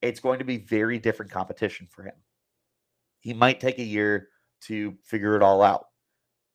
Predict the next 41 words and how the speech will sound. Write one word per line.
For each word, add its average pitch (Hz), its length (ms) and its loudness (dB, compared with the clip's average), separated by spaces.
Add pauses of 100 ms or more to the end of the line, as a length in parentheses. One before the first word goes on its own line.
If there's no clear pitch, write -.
This 117 240 -4
could 135 320 -4
be 120 540 -2
a - 100 -2
DeCarlos 98 480 0
Brooks 127 220 -2
situation. 117 500 -6
This 107 140 -14
could 104 180 -8
be 104 100 -2
a 98 40 -2
Tevin 95 280 -6
White 113 240 -2
situation. - 560 -18 (640)
We'll 147 140 2
wait 165 160 4
and 156 80 -14
see. 127 340 -2 (460)
Definitely 175 320 2
feels 165 220 -2
like 160 120 0
it's 147 100 -12
between 143 380 -10
those 120 280 -2
three. 123 260 -4
Definitely 123 540 2
feels 117 420 -2
like 113 340 4 (480)
this 127 300 -8
is 113 100 -10
going 117 280 -2
to 113 60 -2
be 110 180 -2
a 107 40 4
really 110 400 -2
fun, 110 500 0 (200)
interesting 113 760 -6 (400)
camp 151 260 -2
battle 135 280 6
to 131 60 -4
watch. 127 580 2